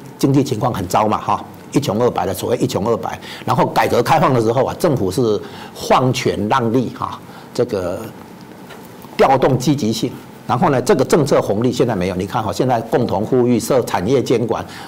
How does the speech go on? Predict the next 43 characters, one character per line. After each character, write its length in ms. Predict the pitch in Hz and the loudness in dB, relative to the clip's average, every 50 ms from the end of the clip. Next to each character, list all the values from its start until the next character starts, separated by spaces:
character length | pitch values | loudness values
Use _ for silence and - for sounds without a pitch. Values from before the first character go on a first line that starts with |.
| - | -8
哦， 120 | - 95 - - | -8 -6 -4 -2
一 80 | 131 | -2
大 180 | 123 - 151 135 | 0 2 2 2
堆 140 | 127 131 127 | 4 2 2
的 100 | 117 110 | 2 0
手 220 | - - - - | 0 -2 -4 -2
都 100 | 95 120 | 0 -2
伸 220 | 120 - 139 120 117 | 0 0 0 0 2
进 160 | 143 127 101 | 2 0 0
来， 180 | 90 78 82 - - 120 - | 0 -4 -6 -10 -12 -12 -8
企 200 | - - 190 151 | -2 2 4 6
业 140 | 147 143 135 | 6 6 6
要 100 | 143 143 | 6 4
设 180 | - - 160 123 | 2 2 2 2
党 240 | - - 101 113 127 | 2 0 0 0 0
组 160 | 120 135 95 | 0 0 0
啊， 160 | 90 98 95 - | 2 0 0 0
怎 100 | - 90 | -2 -4
么 80 | 92 | -4
什 120 | 101 - 95 | -4 -6 -8
么 60 | 90 | -8
哈。 160 | - 107 101 - - - - - - - - - - | -6 -6 -6 -6 -8 -16 -16 -16 -16 -16 -16 -12 -4
好， 140 | - - 143 135 - | 0 0 2 2 4
再 100 | - 165 | 4 4
来 120 | 131 120 | 4 4
第 160 | - - 208 | 4 4 4
三 180 | - - 147 151 | 4 4 4 2
个 80 | 127 | 2
环 260 | - - - 120 120 127 | 0 0 0 0 2 4
境 140 | 160 143 | 4 2
红 180 | 117 98 104 107 | 2 2 0 0
利， 140 | 120 117 - - - - | 0 -2 -4 -6 -10 -4
就 140 | - - 180 | 2 4 6
是 60 | 185 | 6
很 260 | 175 - 156 127 120 131 | 4 4 2 2 2 4
多 260 | 170 180 190 180 165 | 4 4 4 4 4
有 220 | 135 117 95 120 - - | 2 2 0 0 0 2
污 160 | 202 190 190 | 4 6 6
染 180 | 160 123 - 101 | 4 4 2 0
的， 180 | 101 107 107 - - - - - - - - - | -4 -4 -6 -8 -14 -18 -20 -20 -20 -20 -10 -2
中 160 | - 170 160 170 | 2 2 4 4
国 140 | - 110 | 4 4
也 160 | 107 98 98 | 2 2 0